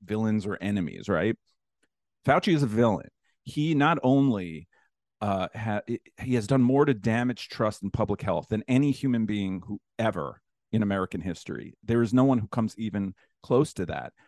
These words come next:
But more than all the things that you pointed out, all of which are true, his author-, his, his backing of authoritarian policies, his, his, uh, his lying to Congress, right, is that he actually participated in trying to undermine scientific debate about this. He,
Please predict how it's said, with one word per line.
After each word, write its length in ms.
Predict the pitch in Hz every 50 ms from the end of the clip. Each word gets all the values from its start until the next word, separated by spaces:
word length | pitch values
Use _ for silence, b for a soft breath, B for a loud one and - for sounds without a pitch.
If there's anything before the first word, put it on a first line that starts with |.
| b b -
But 100 | 131 127
more 220 | 131 160 202 214
than 120 | 180 147
all 200 | 143 147 156 190
the 80 | 190 156
things 240 | - - 156 156 127
that 80 | 131
you 80 | 127 131
pointed 340 | - - - 120 120 123 127
out, 140 | 139 143 113
all 160 | 113 131 135
of 60 | 117
which 160 | 117 113 -
are 60 | 104
true, 300 | 95 - - - 156 143
his 160 | 98 95 85 90
author-, 340 | - - - 113 107 -
his, 200 | - 113 107 -
his 180 | - 98 98 90
backing 360 | - - 120 113 - - 113 104
of 40 |
authoritarian 600 | 98 92 - 113 101 95 - - 98 95 95 -
policies, 640 | - - 120 131 135 127 117 - 139 131 127 117 -
his, 160 | - 87 - b b b b b b b b b
his, 460 | _ - 107 101 95 87 85 82 - 90 87
uh, 220 | 82 78 78 78 78 - _
his 220 | - 113 107 92
lying 540 | 101 98 98 107 117 120 120 117 117 117 107 - _
to 100 | - -
Congress, 680 | - - - - 117 123 131 123 131 139 147 - - - _ _ _
right, 240 | - 95 113 151 143 - _ _ _ _ _ _ _
is 220 | 131 131 131 127
that 180 | 120 143 147 139
he 420 | - - - - 165 175 175 - - -
actually 480 | 127 143 - - - 170 160 151 147
participated 840 | - - 139 - - 135 120 - 135 - - 123 113 120 110 113 101
in 100 | - 92
trying 420 | 107 - - - 107 107 113 113 110
to 140 | - - - -
undermine 680 | 104 120 127 120 131 127 120 120 117 113 113 113 110 - -
scientific 760 | - - 120 113 117 123 117 - - 131 120 - 113 -
debate 320 | - 120 101 131 156 180 156
about 280 | 110 95 76 67 -
this. 180 | - - - -
He, 300 | - - 135 131 131 B